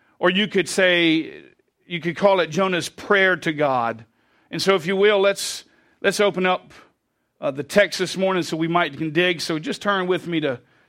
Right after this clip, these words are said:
to Jonah chapter two, verses one to ten. I wanna start out with a story about my own personal life. I remember years ago when we had our first child, Annabelle. Precious little girl she was.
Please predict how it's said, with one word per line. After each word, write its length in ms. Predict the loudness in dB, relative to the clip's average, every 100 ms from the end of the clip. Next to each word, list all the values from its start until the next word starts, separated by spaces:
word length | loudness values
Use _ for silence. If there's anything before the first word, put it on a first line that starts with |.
| -10
to 100 | -6
Jonah 340 | 0 0 0
chapter 460 | -2 0 0 0 -4
two, 240 | -2 0
verses 420 | 2 0 0 -6
one 200 | -2 -2
to 60 | -2
ten. 300 | -2 -2 0
I 60 | 0
wanna 260 | 0 -2
start 300 | -4 -2 2
out 240 | 2 2 -2
with 240 | -6 -8 _ _ _ _ -12
a 60 | -10
story 420 | 0 4 4 2
about 240 | 2 0
my 120 | 2
own 200 | 0 0
personal 480 | 0 0 0 -2 -2
life. 560 | 2 4 4 0 -6 -20 _ _ _ _ _ _ _ _ _ _ -20 -20 -2
I 80 | 2
remember 640 | 2 2 2 2 0 0 -8 _ _
years 340 | -4 2 2 2
ago 360 | 0 2 4
when 200 | 4 2
we 100 | 0
had 200 | 2 2
our 80 | 2
first 340 | 2 0 0 -2
child, 340 | 0 2 2
Annabelle. 580 | 0 0 0 0 -2 -6 _ _ _ _ _ _ _ _ _ _ _
Precious 480 | _ 0 0 -4 -4
little 380 | -2 0 0 -4 _ _ _ _ _ -6
girl 360 | 0 2 2 0
she 200 | -4 -2
was. 680 | 2 4 4 0 -6 -14